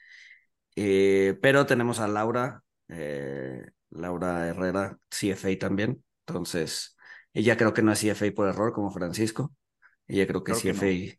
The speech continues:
Speaker 1: A,
Speaker 2: no. <laughs>
Speaker 1: <laughs> este, hecha y derecha, entonces, bueno, nos estará acompañando hoy. Pero sí, son los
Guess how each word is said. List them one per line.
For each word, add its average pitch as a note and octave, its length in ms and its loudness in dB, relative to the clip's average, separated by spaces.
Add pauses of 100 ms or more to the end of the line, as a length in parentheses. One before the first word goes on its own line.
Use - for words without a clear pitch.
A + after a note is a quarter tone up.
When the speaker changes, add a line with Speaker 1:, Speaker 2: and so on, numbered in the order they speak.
(160)
Speaker 1:
A, A2 60 -16
Speaker 2:
no. A2+ 120 -14
<laughs> C#3 1160 0
Speaker 1:
<laughs> - 60 -8
este, F2+ 880 -4 (680)
hecha A2 260 0
y G#2+ 60 4
derecha, F#2+ 420 2
entonces, G2 560 -2
bueno, F2 320 -8 (100)
nos - 140 -12
estará F#2+ 260 -2
acompañando F2 640 -2
hoy. D2+ 240 -6 (800)
Pero E3+ 160 8
sí, A#3+ 160 8
son G#3+ 220 6
los G3 420 2